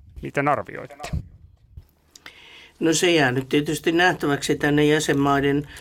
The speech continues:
Speaker 2: keskinäiseen keskusteluun. Uskon, että se tulee olemaan todella vaikea. Voi olla, että siinä tulee jotakin tämmöisiä kansallisia sovellusaskeleita matkalle, mutta, ö, olen melko vakuuttunut, että kyllä.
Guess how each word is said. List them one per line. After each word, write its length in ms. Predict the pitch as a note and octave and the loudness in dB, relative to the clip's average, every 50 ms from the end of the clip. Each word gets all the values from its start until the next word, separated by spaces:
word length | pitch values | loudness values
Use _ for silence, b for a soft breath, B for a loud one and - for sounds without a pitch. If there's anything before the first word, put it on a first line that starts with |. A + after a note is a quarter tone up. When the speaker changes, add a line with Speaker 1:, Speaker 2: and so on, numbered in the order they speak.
| B B B B B | B B B B B
Speaker 2:
keskinäiseen 760 | - D3+ D#3+ D#3 - - D#3 C#3+ C#3+ C#3+ C#3 - C#3+ C#3 C3+ | -2 0 0 0 0 0 0 2 2 0 0 0 0 0 0
keskusteluun. 960 | C#3 D#3 D3 D3 - - - D3 - - - D3 C#3 C#3 C#3 C#3 C#3 C#3 G2+ - - - A#2 C#3 C3+ B2+ | 2 2 2 2 0 -2 -4 -4 -4 -2 0 0 2 4 4 2 2 0 -2 -4 -8 -6 -4 -4 -4 0
Uskon, 420 | C3 E3 E3 D#3+ E3 - F3 D#3 | 2 2 2 2 2 0 0 0
että 200 | C#3+ C3+ - - | 0 0 -2 -4
se 120 | C#3+ C#3+ C#3 | -4 -4 -4
tulee 280 | C#3 D3+ C#3 C#3 C3 | -2 -2 0 0 0
olemaan 360 | C3 C3+ C3+ C3 C#3 C3+ C3+ C3+ | 0 0 0 0 0 -2 -2 0
todella 480 | - D#3 D3+ D3 C3+ B2+ B2+ B2+ B2 | 0 0 0 0 0 0 0 0 0
vaikea. 560 | B2+ C#3+ D#3+ D#3+ D3 C#3+ D3 - D3+ C#3 C3 | 0 2 2 2 2 0 -2 -2 -2 -2 0
Voi 160 | C3+ C3+ C3 C3 | 0 0 0 0
olla, 120 | B2+ C3 | -2 -2
että 180 | B2+ B2+ - C#3 | -4 -6 -8 -6
siinä 260 | - - C#3+ C3+ D#3+ | -4 -4 -4 -6 -6
tulee 200 | - D3 C3+ C#3+ | -8 -8 -6 -6
jotakin 300 | C#3+ C#3 C#3 C3+ - D3+ | -8 -8 -10 -10 -10 -10
tämmöisiä 340 | - - - D3+ D3 C3+ B2+ | -10 -10 -10 -8 -6 -6 -6
kansallisia 720 | B2+ - C3 B2+ - - C3+ C#3 C3+ C3+ C3 - C3 B2 A#2 - B B B B B B B B B B B B B B B | -6 -4 -4 -4 -4 -6 -6 -6 -6 -6 -4 -4 -4 -4 -6 -10 B B B B B B B B B B B B B B B
sovellusaskeleita 1160 | - - - D#3+ E3+ F3 F3 E3+ F3 E3+ - F#3 E3 D#3+ - - - D#3+ D3+ D3 C#3+ C#3+ D3+ C#3 | -6 -2 0 2 4 4 4 4 4 4 4 2 2 2 2 0 0 2 2 2 2 2 0 0
matkalle, 520 | C#3+ C#3+ C#3+ C#3+ - - D3 C#3 C3+ C3 | 2 0 0 0 -2 -2 -2 0 0 0
mutta, 420 | C3 C3 C3 B2+ - - D3 C3+ C3 | 0 0 -2 -4 -4 -2 -2 -2 -2
ö, 560 | - - - - - C3+ C#3 C3+ C3+ C3 A#2+ C3+ | -4 -10 -14 -6 -2 0 2 2 2 2 0 0
olen 260 | C#3 C#3+ C#3 C3+ C#3 | 0 0 2 2 2
melko 300 | C#3+ C#3 C3+ C#3 C#3+ C3 | 0 0 0 -2 -4 -4
vakuuttunut, 720 | C3 C3 C3 - - A#2+ B2+ B2+ - B2+ B2+ B2 A#2+ - | -4 -4 -4 -2 -4 -4 -4 -4 -6 -6 -6 -6 -4 -4
että 260 | C3 B2+ B2+ - C#3 | -6 -6 -6 -8 -8
kyllä. 500 | C3 - - C3+ C3 B2+ B2 B2 C3+ B2+ | -6 -2 0 0 0 0 0 0 0 0